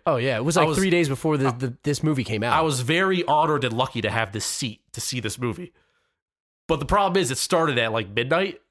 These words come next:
Speaker 1: Uh, uh, probably later.
Speaker 2: Twelve thirty?
Speaker 1: And it might have been twelve thirty
Speaker 2: And I had to
Speaker 1: or
Speaker 2: go to
Speaker 1: one.
Speaker 2: work the next morning. But I, you know what? I'm gonna go. I love movies. I'm gonna go. I don't like a lot of Star Wars movies,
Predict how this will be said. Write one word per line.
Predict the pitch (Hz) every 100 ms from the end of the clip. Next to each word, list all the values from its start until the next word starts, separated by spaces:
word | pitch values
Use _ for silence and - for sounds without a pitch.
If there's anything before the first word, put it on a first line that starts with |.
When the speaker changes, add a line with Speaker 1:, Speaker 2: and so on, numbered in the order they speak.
| 120
Speaker 1:
Uh, | -
uh, | -
probably | - 202 135
later. | 104 107 123
Speaker 2:
Twelve | 117 120 -
thirty? | 156 156 185
Speaker 1:
And | 135
it |
might | 147 156
have |
been | 143 131
twelve | 135 123 113
thirty | 113 110
Speaker 2:
And |
I | 143
had | 151
to |
Speaker 1:
or | 170
Speaker 2:
go |
to | 160
Speaker 1:
one. | 147
Speaker 2:
work | 214 -
the |
next | 131 - 117
morning. | 98 87 90
But | 123
I, | 131
you | 139 131
know | 135
what? | 165
I'm | 117
gonna | 113
go. | 110 135
I |
love | 113 127 123
movies. | 139 160 165
I'm | 123
gonna | 113 107
go. | 123 139 175 170 -
I | 120
don't | 135
like | 135 139
a |
lot | 127 127
of | 117
Star | - 139
Wars | 160 151
movies, | 165 165 180